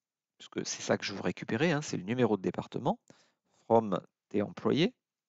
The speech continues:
puisqu'en fait, ce que je vais tester, c'est pas renvoyer tous les numéros de département de la table employée, mais seulement ceux qui ont un salaire supérieur à deux mille sept cents euros.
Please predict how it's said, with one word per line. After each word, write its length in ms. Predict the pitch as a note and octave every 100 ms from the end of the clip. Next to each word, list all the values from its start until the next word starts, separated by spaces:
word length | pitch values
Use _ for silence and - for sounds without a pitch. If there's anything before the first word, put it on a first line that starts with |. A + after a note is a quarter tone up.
| _ _ _ _ _ _ _ _ _ _ _ _ _ _ _ -
puisqu'en 280 | - F#2+
fait, 360 | F#2 A2+ - - _ _ _ _ _ _ _ _ -
ce 100 | -
que 80 |
je 140 | G2+ G#2
vais 60 |
tester, 380 | F#2+ G2+ - A2
c'est 440 | G#2+ - F#2+ F#2 - _ _ _ _ _ _ _
pas 120 | -
renvoyer 300 | F#2 F#2 F#2 -
tous 160 | - G3+
les 100 | D#3
numéros 380 | C#3 C3 A#2 A2+
de 40 |
département 460 | G#2+ G#2+ G#2+ - G2+
de 60 |
la 40 | F#2
table 180 | F#2+ F#2
employée, 260 | - G2
mais 80 | G#2
seulement 420 | - D#3+ D3+ D3+
ceux 220 | C#3+ -
qui 180 | C#3+ -
ont 100 | F#2+
un 80 | G2+
salaire 400 | - B2 G#2+ G#2
supérieur 640 | - - - G#2 F#2+ G2
à 60 | -
deux 140 | -
mille 160 | F2+ F#2+
sept 180 | - -
cents 160 | -
euros. 240 | A2 C#3